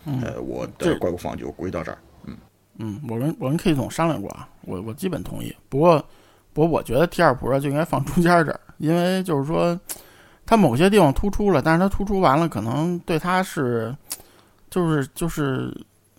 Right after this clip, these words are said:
Speaker 1: 怎，怎么说呀？就是，就是好，好坏都有吧。就本身对它这突出，
Speaker 2: 嗯，对，
Speaker 1: 突出也
Speaker 2: 就可能有些，有些这个因素，可能微版觉得它是缺点的，或者说我，呃，微版觉得它不是那么突出的，而我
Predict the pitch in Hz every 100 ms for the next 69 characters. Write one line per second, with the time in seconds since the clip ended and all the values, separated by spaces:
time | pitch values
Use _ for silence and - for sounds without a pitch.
0 | _ _ _ _ _ _ _ - 120 117
1 | 113 113 196 233 151 120 160 - - 180
2 | 165 - - 120 147 175 226 247 - -
3 | 113 127 - 147 151 110 135 135 131 127
4 | 127 123 117 - 131 131 117 95 131 131
5 | 131 143 156 123 165 117 151 170 120 113
6 | 117 175 196 190 196 131 107 90 - 117
7 | 151 151 127 - 98 117 95 170 185 101
8 | 80 92 113 120 120 - 165 151 - -
9 | 117 104 101 107 98 69 - - - -
10 | 90 92 92 156 160 107 101 120 127 120
11 | - - 139 131 107 82 - 110 117 113
12 | 92 - 107 110 107